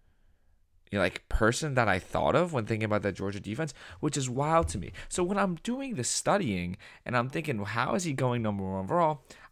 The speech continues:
I figured it out. It's the potential. This guy has rare athleticism and versatility along the defensive front. Now, he wins with a lot of quickness and speed. Dude, the guy's a freak. Six five, two seventy. He's lean. He's a freak athlete with a high ceiling.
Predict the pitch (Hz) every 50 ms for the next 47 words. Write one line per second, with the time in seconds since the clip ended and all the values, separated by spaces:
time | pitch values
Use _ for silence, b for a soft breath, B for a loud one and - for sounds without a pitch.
0 | _ 98 - - - 98 90 92 87 98 110 120 92 82 - - _ _ _ _
1 | - 110 - - - 104 - - - - - - 101 95 92 - - - - B
2 | B B B B B B - 135 170 - - 107 92 95 98 101 98 101 87 82
3 | 82 80 87 85 87 90 92 90 113 143 - - 107 120 120 - - 95 95 87
4 | - - - 82 82 92 82 - 85 - - 92 95 87 - - - 95 90 87
5 | 87 90 87 85 82 80 90 - - 92 90 - - 80 - - 98 85 - -
6 | B B B B B B B - 98 95 87 b b b b b b b _ -
7 | 123 117 107 87 80 110 113 120 143 165 151 135 113 101 92 87 82 87 90 87
8 | - - - - 127 131 - 165 165 170 - - - 104 - - 107 - - -
9 | - - 123 101 - - - - - - - 92 - - - 98 82 69 - -
10 | - - - - - - - 98 92 98 107 101 - - - 117 120 - - -
11 | 101 101 101 98 107 104 104 B B B _ - 85 85 85 87 98 107 113 113
12 | 113 113 B B B B - 92 87 87 - - - 131 147 151 - - 95 101
13 | 104 107 - - 92 - 95 - 85 87 - - 101 98 104 104 - - - 98
14 | 104 113 113